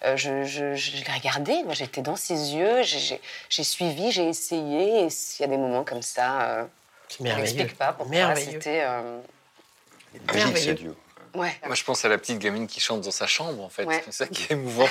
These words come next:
Speaker 4: <laughs> non ?
Speaker 1: Bah
Speaker 4: C'est
Speaker 1: oui,
Speaker 4: se
Speaker 1: parce que
Speaker 4: retrouver d'un seul
Speaker 1: là,
Speaker 4: coup.
Speaker 1: euh, quelques mois après, euh, Beyoncé, euh, Sting, Elton John, euh, Phil Collins, euh,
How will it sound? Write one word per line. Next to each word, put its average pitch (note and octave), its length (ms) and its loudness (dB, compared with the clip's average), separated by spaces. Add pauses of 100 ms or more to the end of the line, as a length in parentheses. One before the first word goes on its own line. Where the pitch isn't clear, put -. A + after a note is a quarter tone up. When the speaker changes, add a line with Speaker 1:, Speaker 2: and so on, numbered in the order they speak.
(120)
Speaker 4:
<laughs> - 160 -10
non ? C#3+ 160 2
Speaker 1:
Bah A3+ 240 4 (340)
Speaker 4:
C'est F#3 140 2
Speaker 1:
oui, D#4 100 4
Speaker 4:
se - 40 0
Speaker 1:
parce F#3 160 4
que - 40 -4
Speaker 4:
retrouver - 180 4
d'un G#3 80 6
seul A#3+ 160 8
Speaker 1:
là, G3 140 8
Speaker 4:
coup. B2 60 -4
Speaker 1:
euh, - 20 -10 (240)
quelques - 200 -10
mois D3 180 -2
après, A3 480 0
euh, C#3+ 260 4 (380)
Beyoncé, D#3 840 0
euh, D#3 160 2
Sting, G#3 540 -2
Elton C#3+ 340 0
John, G3+ 540 4
euh, D3 100 2 (160)
Phil - 260 -6
Collins, A3 540 -2 (200)
euh, D#3 200 0